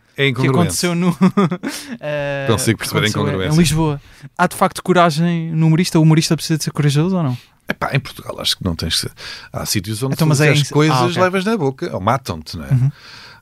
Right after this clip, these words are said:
Speaker 1: Ah, onde é que foi? Não sei se foi um, epá, não sei, mas houve um comediante qualquer, não foi,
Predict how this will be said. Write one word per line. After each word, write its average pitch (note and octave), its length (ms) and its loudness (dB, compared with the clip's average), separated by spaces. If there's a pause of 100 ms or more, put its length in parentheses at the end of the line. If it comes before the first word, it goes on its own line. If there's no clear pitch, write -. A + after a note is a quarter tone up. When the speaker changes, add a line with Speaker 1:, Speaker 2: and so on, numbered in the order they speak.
(120)
Speaker 1:
Ah, D#2+ 840 2
onde B2 100 4
é B2+ 40 2
que - 60 -6
foi? C#2+ 180 -6 (240)
Não - 80 -16
sei - 140 -4
se - 100 -2
foi B2+ 200 4
um, C3 260 0 (800)
epá, - 160 0
não D3 80 2
sei, C#3 160 4
mas D#3+ 140 4
houve F3 120 2
um D#3+ 60 4
comediante B2 340 2
qualquer, G#2+ 380 2
não B3 120 -4
foi, - 180 -6